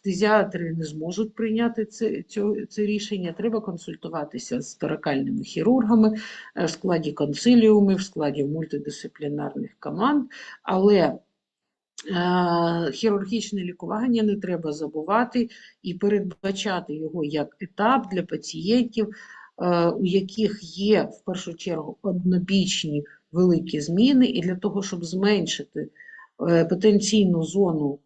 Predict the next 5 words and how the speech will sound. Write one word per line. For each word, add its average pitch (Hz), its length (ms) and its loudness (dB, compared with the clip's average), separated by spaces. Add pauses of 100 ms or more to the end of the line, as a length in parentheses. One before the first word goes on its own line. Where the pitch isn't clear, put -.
(200)
ураження, 226 640 0
потенційні 180 1000 -4 (120)
великі 190 420 0
залишкові 147 680 -6
зміни, 233 520 2